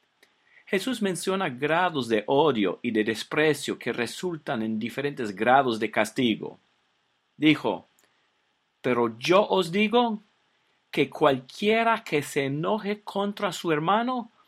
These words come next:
será culpable de juicio, y cualquiera que diga necio a su hermano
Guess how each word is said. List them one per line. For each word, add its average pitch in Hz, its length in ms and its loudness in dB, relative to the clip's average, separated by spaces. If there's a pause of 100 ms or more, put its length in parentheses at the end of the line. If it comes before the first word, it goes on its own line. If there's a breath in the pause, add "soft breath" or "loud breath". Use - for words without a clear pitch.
(260 soft breath)
será 202 540 2
culpable 190 880 2
de 139 160 2
juicio, 156 580 -4 (200 loud breath)
y 170 120 0
cualquiera 180 800 2
que 170 140 0
diga 170 380 2
necio 214 760 0 (300)
a 151 100 2
su 160 140 0
hermano 220 560 2